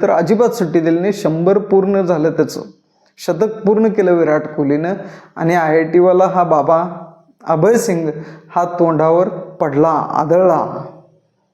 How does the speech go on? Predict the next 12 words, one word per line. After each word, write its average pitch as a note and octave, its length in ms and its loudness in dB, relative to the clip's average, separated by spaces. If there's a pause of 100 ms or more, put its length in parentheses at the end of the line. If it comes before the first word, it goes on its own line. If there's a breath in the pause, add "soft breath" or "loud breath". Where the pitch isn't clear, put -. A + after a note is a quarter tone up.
(720)
हा - 140 -4
बाबा G3+ 340 2 (120)
फेमस G3 360 2
कुठनं F#3 340 0
झाला? D3 400 0 (120)
तर F3+ 80 2
कुंभमेळ्यातनं F3+ 880 0 (120)
फेमस F3+ 260 2
झाला. D3 340 -2 (960 soft breath)
काहीतरी G#3 420 0
विचित्र G3 520 0
बोलायचं, D#3+ 680 2